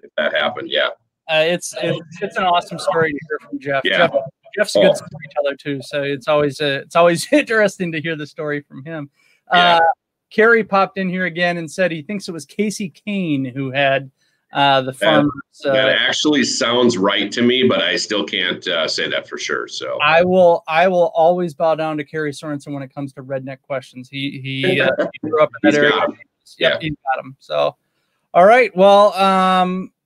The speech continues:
Speaker 2: again, thank you so much for sharing your story
Speaker 1: Yeah.
Speaker 2: and your journey, uh, Chris, through sports and health and business and fatherhood. Um, I very much enjoyed getting to know you both personally and, uh, this past year, and look forward to continuing to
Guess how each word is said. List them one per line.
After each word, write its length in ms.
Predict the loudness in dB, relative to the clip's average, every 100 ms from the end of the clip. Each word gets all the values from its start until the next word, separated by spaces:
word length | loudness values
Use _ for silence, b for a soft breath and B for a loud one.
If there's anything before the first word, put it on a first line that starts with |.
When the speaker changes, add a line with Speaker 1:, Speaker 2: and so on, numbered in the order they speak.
| _
Speaker 2:
again, 460 | -8 0 0 0 -2
thank 260 | -4 -4
you 80 | -6
so 160 | -6 -2
much 240 | -2 -4
for 160 | -10 -12
sharing 420 | -4 -2 0 -2
your 160 | -4 -6
story 420 | 0 2 4 4
Speaker 1:
Yeah. 200 | 2 -2 _ -6
Speaker 2:
and 100 | -4
your 120 | -4
journey, 480 | -2 -2 0 -2 -4 _ _ _ -6
uh, 240 | -2 -2
Chris, 320 | 0 -2 -2
through 140 | -6 -12
sports 500 | -4 0 0 0 -6
and 100 | -2
health 320 | 2 0 0
and 100 | -2
business 440 | 0 0 -2 -4 -6
and 120 | -2
fatherhood. 600 | 0 2 0 0 0 -2 _ _ _
Um, 220 | -2 0 0
I 120 | 0
very 240 | 2 2
much 220 | 2 -2
enjoyed 280 | -4 -2 0
getting 240 | 0 -4 -6
to 120 | -2
know 120 | -2
you 160 | 0 0
both 240 | -2 -2
personally 480 | -2 -2 -2 -2 -2
and, 520 | -2 0 -2 -4 -4
uh, 140 | -2
this 180 | -2 -4
past 320 | 0 0 0
year, 200 | -4 -2
and 100 | 0
look 160 | 0 0
forward 300 | 0 0 -2
to 60 | -6
continuing 500 | -8 -8 -6 -4 0
to 180 | -2